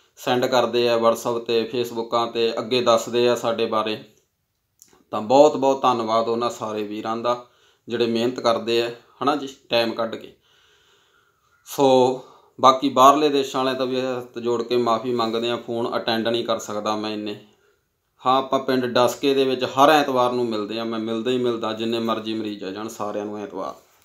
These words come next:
ਸੋ ਆਪ ਜੀ ਮਿਲ ਕੇ, ਨਬਜ਼ ਦਿਖਾ ਕੇ ਆਪਣਾ ਇਲਾਜ ਕਰਵਾ ਸਕਦੇ ਹੋ। ਤਾਂ ਬਹੁਤ ਬਹੁਤ ਧੰਨਵਾਦ ਤੁਹਾਡਾ।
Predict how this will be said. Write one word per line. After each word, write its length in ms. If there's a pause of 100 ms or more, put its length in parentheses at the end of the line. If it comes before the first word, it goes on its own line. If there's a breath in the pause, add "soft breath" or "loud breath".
(1120 soft breath)
ਸੋ 240
ਆਪ 240
ਜੀ 120
ਮਿਲ 260
ਕੇ, 480 (180)
ਨਬਜ਼ 300
ਦਿਖਾ 320
ਕੇ 200
ਆਪਣਾ 480
ਇਲਾਜ 320
ਕਰਵਾ 340
ਸਕਦੇ 400
ਹੋ। 100 (840)
ਤਾਂ 100
ਬਹੁਤ 340
ਬਹੁਤ 260
ਧੰਨਵਾਦ 400
ਤੁਹਾਡਾ। 380